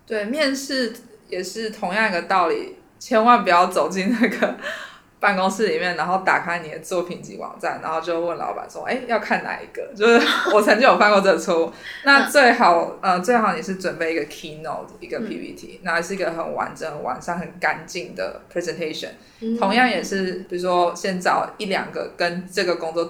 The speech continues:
Speaker 1: 最、最、最、最相关的两个作品，
Speaker 2: 嗯。
Speaker 1: 然后再接着是两个你觉得，哎，可能会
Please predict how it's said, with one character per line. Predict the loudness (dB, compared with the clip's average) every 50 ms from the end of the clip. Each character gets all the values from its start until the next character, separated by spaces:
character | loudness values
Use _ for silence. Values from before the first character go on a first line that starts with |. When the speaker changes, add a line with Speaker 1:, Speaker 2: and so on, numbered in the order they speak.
| -2
Speaker 1:
最、 | 0 0 2
最、 | 2 2 0
最、 | 0 0 0
最 | 0 0 -2 -2
相 | -2 -2 -4 -4 -4 -4
关 | -4 -4 -4 -6 -6
的 | -4 -2
两 | -2 0 -2
个 | -2
作 | -2 -2 -2 -4
品， | -4 -8 -14
Speaker 2:
嗯。 | -16 -18 -20 -20 _ _ _ _ -10
Speaker 1:
然 | -6 -4
后 | -2 0 2
再 | 2 2 2 2 -2 -10 -18 -20 _ _ _ _ -6
接 | 0 2 2 2
着 | 2 0 -4
是 | -4 -4 -2
两 | 0 0 0 0 0
个 | -4 -6
你 | -8 -6 -4
觉 | -2 -2
得， | -2 0 0
哎， | -2 -2 -4
可 | -4 -4 -4 -4
能 | -4 -6 -10 -8
会 | -4 0 0 0 0 -2 -6